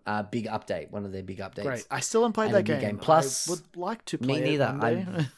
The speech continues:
Speaker 1: <laughs> really want to. By the end of the year, I want to have played that game 'cause
Speaker 2: It's probably gonna
Speaker 1: I,
Speaker 2: be my,
Speaker 1: I
Speaker 2: like,
Speaker 1: fucking
Speaker 2: January game next year.
Speaker 1: Yeah,
Speaker 2: Assuming
Speaker 1: I wanna play,
Speaker 2: nothing
Speaker 1: I wanna get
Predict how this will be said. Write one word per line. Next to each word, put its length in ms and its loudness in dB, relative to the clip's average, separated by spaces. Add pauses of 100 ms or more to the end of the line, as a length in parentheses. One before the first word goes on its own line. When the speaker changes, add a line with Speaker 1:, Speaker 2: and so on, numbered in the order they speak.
Speaker 1:
<laughs> 180 -20
really 440 0 (160)
want 240 -2
to. 260 -8 (500)
By 160 6
the 100 6
end 120 0
of 40 0
the 80 2
year, 300 2
I 100 0
want 180 0
to 40 0
have 120 -4
played 240 0
that 160 -4
game 280 -4
'cause 220 -8
Speaker 2:
It's 100 -4
probably 180 6
gonna 140 8
Speaker 1:
I, 20 4
Speaker 2:
be 100 6
my, 140 6
Speaker 1:
I 40 6
Speaker 2:
like, 280 0
Speaker 1:
fucking 300 4
Speaker 2:
January 300 -2
game 260 -8
next 260 -8
year. 240 -6 (1000)
Speaker 1:
Yeah, 360 4
Speaker 2:
Assuming 380 8
Speaker 1:
I 40 8
wanna 120 8
play, 120 10
Speaker 2:
nothing 140 6
Speaker 1:
I 40 6
wanna 160 4
get 40 2